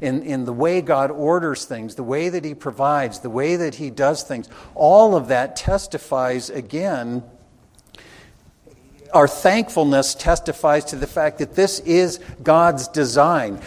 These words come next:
and it's good that we delight in it. It's good that we embrace it. Recognizing that God made us for this world, we are fitted for it. Paul says to Timothy in a passage that we often misunderstand,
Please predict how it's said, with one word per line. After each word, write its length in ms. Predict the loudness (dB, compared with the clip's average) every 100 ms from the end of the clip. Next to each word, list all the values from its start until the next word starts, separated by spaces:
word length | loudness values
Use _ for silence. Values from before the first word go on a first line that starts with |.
| -6
and 180 | 0 2
it's 220 | 2 -4
good 300 | 2 8 8 6
that 120 | 2
we 160 | 0
delight 440 | 0 0 0 0 -2
in 140 | -6
it. 160 | -10 -10
It's 160 | -12
good 300 | 0 6 6
that 140 | 4 0
we 200 | -2 -4
embrace 560 | -6 -4 -4 -4 -8
it. 180 | -10 -12 -14 _ _ -20 -16 4
Recognizing 920 | 6 6 2 2 2 2 0 -2 -2
that 160 | -2
God 280 | 2 2 2
made 320 | 0 -2 -2
us 180 | -2 -2
for 200 | -4 -6
this 280 | -6 -8 -8
world, 360 | -4 -2 -2 -4
we 200 | -6 -6
are 100 | -8
fitted 440 | -8 -8 -8 -10
for 400 | -14 -10 -6 -6
it. 220 | -8 -14 -20 _ _ _ _ _ _ _ _ _ _ _ _ _ _ _ _ -20 -20 -20 -20 -20 -20 _ _ _
Paul 240 | 0 2
says 440 | 2 4 4 2 0
to 240 | 0 0
Timothy 760 | 0 -2 0 -2 -4 -8 -6 -6
in 60 |
a 40 | -6
passage 520 | -4 -4 -4 -6 -8
that 100 | -6
we 180 | -4 -2
often 380 | -2 -2 -4 -4
misunderstand, 960 | -4 -6 -8 -8 -8 -8 -6 -4 -4